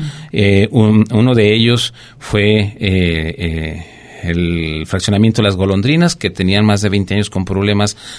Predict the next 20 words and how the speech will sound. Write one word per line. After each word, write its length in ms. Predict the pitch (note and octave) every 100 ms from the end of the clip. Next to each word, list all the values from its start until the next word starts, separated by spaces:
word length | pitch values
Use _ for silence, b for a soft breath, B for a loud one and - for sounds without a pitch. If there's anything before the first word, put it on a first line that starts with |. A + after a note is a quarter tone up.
| -
de 60 | G#2+
una 140 | A2+
certeza 440 | - - A2 G2+
jurídica 680 | G2+ - G2+ A2 A2+ G#2+ F#2+
para 240 | F#2 F2
las 180 | E2 E2+
familias, 520 | - F2+ A#2 B2+ D#3 B B B B
y, 520 | A#2+ G#2+ G#2 G#2 -
y 60 | F#2+
logramos 400 | F#2+ G#2+ A#2+ B2+
conva-, 380 | G#2 F#2 G#2 G#2+
unir 260 | G2 A2 A#2+
voluntades 760 | A#2+ G#2 F#2+ A#2+ C3+ C3 -
para 280 | - F2+ F2+
que 120 | F2+
es-, 100 | F2
esto, 260 | A2 - G#2 F2+ -
esto 260 | F#2+ -
se 180 | F#2 F#2
diera, 360 | F2+ G#2+ B2